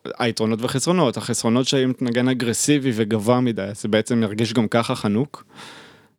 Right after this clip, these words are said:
אבל היתרון שהוא מרגיש מחבק ועוטף, אז כל סאונד שהוא דיפי ועמוק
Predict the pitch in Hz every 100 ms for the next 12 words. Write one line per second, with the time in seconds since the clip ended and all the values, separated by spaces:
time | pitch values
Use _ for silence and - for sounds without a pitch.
0 | - 104 110 107 107 120 110 185 220 165
1 | 131 123 120 139 143 - 120 113 147 -
2 | 120 123 120 117 113 - 151 110 - -
3 | 110 104 - 131 131 127 - 131 127 -
4 | 110 104 95 120 131 - 104 98 95 95
5 | 113 120 - -